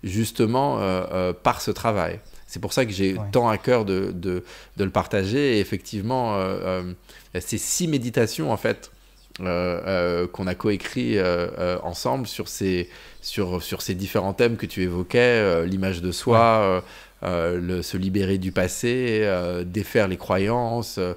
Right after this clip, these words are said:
Speaker 1: prendre la parole, euh, augmenter ses compétences, euh, des choses qui, si on les met en place, peuvent véritablement, euh, changer notre vie.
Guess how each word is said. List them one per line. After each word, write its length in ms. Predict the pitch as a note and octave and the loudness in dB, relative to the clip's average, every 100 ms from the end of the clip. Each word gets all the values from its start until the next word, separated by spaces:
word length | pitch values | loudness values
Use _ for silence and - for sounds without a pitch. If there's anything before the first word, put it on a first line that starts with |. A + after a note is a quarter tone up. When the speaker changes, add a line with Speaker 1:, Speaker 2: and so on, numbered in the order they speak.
| - - - | -8 -18 -6
Speaker 1:
prendre 220 | G#2+ G#2+ | -2 0
la 100 | G2 | 0
parole, 720 | G2 F2+ G#2 A#2+ A2+ A2+ A2 | 0 2 4 6 6 4 2
euh, 80 | F#2 | 0
augmenter 520 | F2 G#2 A2 A2 - G2 | 0 -2 -2 -4 -4 -4
ses 140 | F2+ | -6
compétences, 840 | - F#2 F#2+ A#2+ B2+ A#2+ A#2 - - - - - F2+ | -6 -2 -2 0 0 -2 -4 -8 -12 -20 -20 -16 -8
euh, 400 | F2+ F2+ F#2 F#2 | -6 -4 -6 -8
des 160 | F2 F#2 | -6 -6
choses 280 | - C3+ - | -2 -2 -4
qui, 420 | - G#2 G2+ G2 E2+ | -10 -6 -4 -4 -6
si 140 | - | -4
on 60 | G2 | -2
les 120 | G2 | 0
met 180 | G2 A#2+ | 2 2
en 120 | A2+ | 2
place, 380 | F#2+ C#3+ D#3+ D3+ | 2 4 4 2
peuvent 220 | - G2+ F2 F#2 - - | -2 -4 -4 -12 -18 -14
véritablement, 1040 | F#2+ F2 G#2+ A2+ G#2+ A#2 G#2 G2+ B2 B2+ G#2 | -12 -4 0 0 2 0 2 0 -2 -2 -2
euh, 80 | F#2+ - - - - | -2 -6 -18 -18 -12
changer 420 | E2 - A#2+ G#2+ A#2 | -4 0 2 4 4
notre 240 | G#2 F#2+ | 2 -2
vie. 280 | A2+ D#3 | -4 -6